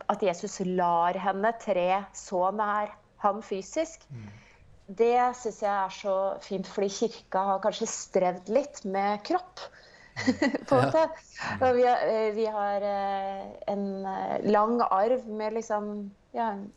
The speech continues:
Speaker 1: arvesynsforståelse av at liksom, at, eh, synden fester seg ekstra kraftig til alt det kroppslige, liksom.
Speaker 2: Mm.
Speaker 1: Men her er det en så,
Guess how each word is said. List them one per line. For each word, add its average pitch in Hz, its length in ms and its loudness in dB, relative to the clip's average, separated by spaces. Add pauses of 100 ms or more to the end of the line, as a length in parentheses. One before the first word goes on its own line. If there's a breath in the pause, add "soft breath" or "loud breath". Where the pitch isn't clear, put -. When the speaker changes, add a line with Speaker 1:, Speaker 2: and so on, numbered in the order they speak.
(100)
Speaker 1:
arvesynsforståelse 202 1500 2
av 202 160 0
at 185 160 -8
liksom, 196 320 -4 (1000 loud breath)
at, - 300 -6
eh, 208 340 4
synden 202 520 -2
fester - 360 -2
seg 226 220 0 (180)
ekstra - 800 0
kraftig 269 520 0
til 247 120 2
alt 208 220 0
det 254 120 0
kroppslige, 220 480 -2
liksom. 330 360 0 (180 loud breath)
Speaker 2:
Mm. 104 120 -8 (300 loud breath)
Speaker 1:
Men 240 160 0
her 254 280 4
er 247 120 4
det - 20 -4 (120)
en 277 80 2
så, - 40 -4